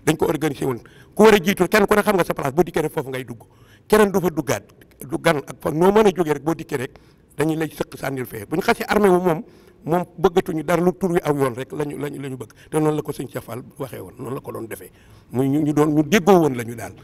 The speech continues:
Ñu boole woon seen bopp la, ñu joxante woon ay cër lañu woon. Loolu gisoon naa ko ci. Man mii daanaa bokk ci ñi awu. Wax dëgg Yàlla daanaa awu, wax dëgg Yàlla. Daanañ defit bu ñu mësaa di dem fenn, di yalwaani findi feer,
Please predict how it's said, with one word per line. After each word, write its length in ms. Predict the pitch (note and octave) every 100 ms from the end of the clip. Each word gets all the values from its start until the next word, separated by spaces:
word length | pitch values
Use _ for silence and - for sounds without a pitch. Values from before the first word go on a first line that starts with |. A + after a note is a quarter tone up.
| - - - -
Ñu 100 | C3
boole 240 | C3 F#3
woon 140 | F3+ E3
seen 200 | E3+ C#3+
bopp 200 | D3 C#3+
la, 80 | C3+
ñu 80 | C#3+
joxante 300 | F3 F#3 E3+
woon 120 | D#3+ D#3
ay 140 | C3+
cër 180 | - A#2
lañu 160 | A#2 A2
woon. 140 | G#2 - - - - -
Loolu 240 | B2+ C#3+ C#3
gisoon 280 | D3+ C#3 A#2
naa 140 | A#2+
ko 100 | G#2+ G#2+
ci. 160 | - - - -
Man 120 | E3+
mii 140 | F#3+ G3
daanaa 300 | G3+ G3 F3
bokk 240 | F3+ E3
ci 100 | -
ñi 140 | D3+ -
awu. 220 | C#3+ G2+ - - - - - - - -
Wax 140 | C3+
dëgg 140 | D3+ D3
Yàlla 200 | D3 C3
daanaa 300 | C#3 C#3 C#3
awu, 220 | C3 A2+ F2+ -
wax 120 | C3 B2
dëgg 120 | C#3+
Yàlla. 220 | B2 G#2+ - - - -
Daanañ 300 | F3+ G3+ G3+
defit 180 | F3+ F3
bu 100 | F3+
ñu 60 | F#3+
mësaa 240 | F3+ E3+
di 80 | E3
dem 140 | D#3+ D3+
fenn, 320 | F3 D3 G2+ - _ - -
di 100 | C3+
yalwaani 320 | D#3+ E3+ D#3
findi 240 | D3+ D3+ D3+
feer, 260 | D3+ A#2+